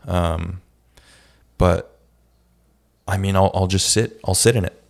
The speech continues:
Sometimes that's what you gotta do. And sometimes it helps, and other times you need that interaction. So, I mean, I think it's a balance of both. Um, so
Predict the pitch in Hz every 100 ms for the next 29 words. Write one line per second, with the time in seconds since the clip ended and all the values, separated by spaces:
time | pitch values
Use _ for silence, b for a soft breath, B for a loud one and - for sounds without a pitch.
0 | _ _ _ _ _ - 92 101 98 101
1 | 85 98 95 98 110 - 85 - 87 90
2 | - 92 104 - 90 90 87 _ - 92
3 | 90 101 101 95 101 95 - 95 101 -
4 | 104 127 - 92 - 82 95 b b b
5 | b - 104 110 - 101 123 127 90 98
6 | 101 92 87 - 95 98 - - _ -
7 | 87 85 82 85 92 _ _ _ _ _
8 | _ - - 90 90 87 85